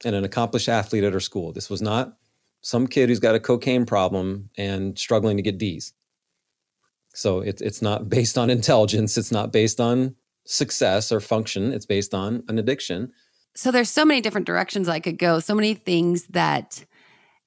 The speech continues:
Speaker 2: occur to me when you're talking about you as a Gen Xer feeling almost naked or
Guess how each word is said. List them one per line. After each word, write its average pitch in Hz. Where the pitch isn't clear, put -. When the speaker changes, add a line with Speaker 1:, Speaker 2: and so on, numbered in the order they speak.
Speaker 2:
occur 196
to 190
me 160
when 180
you're 180
talking 196
about 175
you 214
as 180
a 175
Gen 175
Xer 160
feeling 190
almost 165
naked 202
or 147